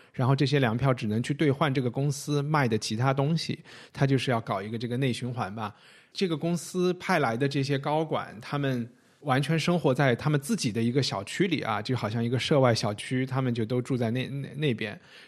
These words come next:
是亚利桑那州来的，好像我记得。然后后来就出现了劳资纠纷。呃，这件事情就今天都有这个公司，就是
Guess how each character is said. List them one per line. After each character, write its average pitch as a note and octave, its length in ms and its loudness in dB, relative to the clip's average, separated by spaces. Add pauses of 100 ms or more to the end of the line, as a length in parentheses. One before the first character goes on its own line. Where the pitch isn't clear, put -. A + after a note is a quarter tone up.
是 - 200 0
亚 G#2+ 160 4
利 C3 140 4
桑 E3 220 0
那 F3 160 2
州 A2 180 -2
来 G#2 180 -2
的， G#2 120 -8
好 G2+ 140 -6
像 G#2 160 -6
我 G2 100 -8
记 - 180 -10
得。 F#2+ 180 -10 (440)
然 B2 260 2
后 D#3 200 0
后 - 200 2
来 A#2+ 160 6
就 B2+ 240 4 (760)
出 - 140 0
现 D#3 140 4
了 C3+ 120 6
劳 G#2+ 160 4
资 B2 140 -2
纠 C3+ 180 2
纷。 B2+ 320 -4 (600)
呃， B2 380 -2 (160)
这 G3+ 160 2
件 E3+ 160 6
事 F#3+ 280 2
情 B2+ 360 0
就 E3 140 0
今 F3 240 2
天 G3+ 500 2
都 F#3+ 160 4
有 D#3+ 160 4
这 C3 120 2
个 B2 80 4
公 B2+ 180 2
司， B2 340 -4 (280)
就 C#3 120 4
是 A2+ 320 0